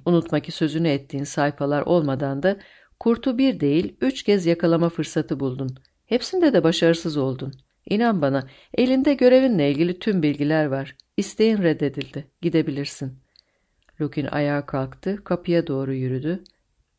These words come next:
Lukin, geriye döndü. Beria'nın domuz gibi bakan gözleri üzerindeydi.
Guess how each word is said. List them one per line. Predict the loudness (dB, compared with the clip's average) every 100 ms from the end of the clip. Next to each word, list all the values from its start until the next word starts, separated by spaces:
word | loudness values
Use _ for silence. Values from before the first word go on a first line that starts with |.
| 0
Lukin, | 2 2 0 -2 -10 _ _ _ _ _ _ _ _ _ _
geriye | 0 2 2 2
döndü. | 0 0 -2 0
Beria'nın | 2 2 2 0
domuz | 0 0 -2
gibi | -6 -6
bakan | -6 -4 -6 -4
gözleri | -4 -4 -6 -6
üzerindeydi. | -6 -6 -4 -4 -6 -8 -12